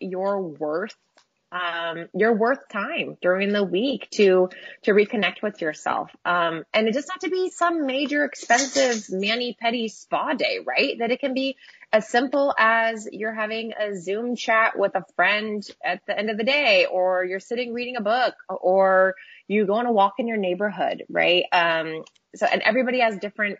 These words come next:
different ways that they regroup or that they re-energize. My husband's a very social being. His way of actually having self-care would be to go hang out with a huge group of people, which is why covid has been extremely difficult for him versus <laughs> me,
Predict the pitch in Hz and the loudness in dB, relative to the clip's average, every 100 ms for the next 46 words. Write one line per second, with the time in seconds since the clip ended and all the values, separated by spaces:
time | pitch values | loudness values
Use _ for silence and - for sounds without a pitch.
0 | - 180 214 220 190 175 180 185 165 - | -10 -10 -4 -4 -2 0 2 0 -2 -8
1 | - 170 165 165 160 - 151 170 175 - | -8 -4 -2 -2 -2 -6 -2 0 0 2
2 | 180 175 170 156 151 147 139 147 - - | 0 2 0 0 2 -2 0 -6 -6 -8
3 | - - - 50 - 160 190 175 190 170 | -6 -8 -6 -8 -4 0 2 2 0 4
4 | 180 170 180 190 196 196 202 202 208 - | 4 4 2 2 -2 0 0 -2 -6 -12
5 | - - _ 214 220 208 202 214 208 208 | -20 -20 _ 2 4 2 2 4 4 2
6 | 175 175 - 185 175 180 - 165 170 190 | 0 -2 -4 -10 -8 -8 -2 -4 -2 -2
7 | 185 180 - 170 175 170 - - 170 165 | 0 0 0 -4 -2 -4 -4 -4 -2 0
8 | 165 160 156 - - 175 175 185 175 156 | 0 -2 -4 -8 0 2 2 2 2 2
9 | 160 151 - 185 170 180 180 196 165 143 | -2 -4 -2 -2 0 -2 -2 -2 -2 -2
10 | 143 151 170 147 175 160 160 156 170 156 | -4 -2 -2 0 -2 -2 -4 -8 -8 -8
11 | - - - 233 277 269 233 220 190 196 | -8 -6 -4 2 4 6 6 4 4 0
12 | - 202 180 170 - - - - 240 277 | 2 0 -2 -6 -12 -20 -20 0 2 4
13 | 330 254 - 254 762 523 254 262 269 311 | 2 0 -4 -12 -10 -4 -2 -2 -2 -2